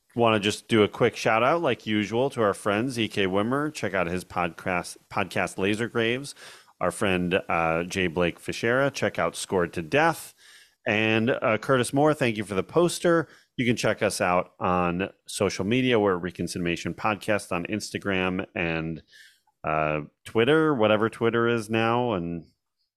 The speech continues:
uh, I don't know. <laughs> Um, but yeah, make sure to, to, uh, give us a, a five-star review. We always appreciate that, and it helps boost our, our, our views. So, uh,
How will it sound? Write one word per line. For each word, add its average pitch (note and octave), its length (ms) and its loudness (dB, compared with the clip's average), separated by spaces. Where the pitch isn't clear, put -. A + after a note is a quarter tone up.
uh, E2 420 -2
I F2 140 0
don't E2 160 0
know. C#2+ 160 -8
<laughs> E3+ 100 4
Um, F#2+ 460 2
but A#2+ 240 2
yeah, A#2+ 420 2
make C3 200 0
sure C3+ 180 2
to, A#2+ 240 6
to, A2 340 0
uh, G2 240 4
give G#2+ 200 -2
us G2+ 140 -2
a, G2+ 60 4
a F#2+ 100 0
five-star A#2+ 640 2
review. A#2 500 -2
We G2+ 160 2
always F#2 200 2
appreciate F2+ 560 -4
that, G#2+ 200 2
and F2+ 80 -6
it D#2 80 -4
helps - 320 -2
boost G#2 320 0
our, E2+ 240 2
our, D#2+ 360 -2
our D#2+ 180 -2
views. G#2+ 540 2
So, E2+ 360 -2
uh, F2 600 -2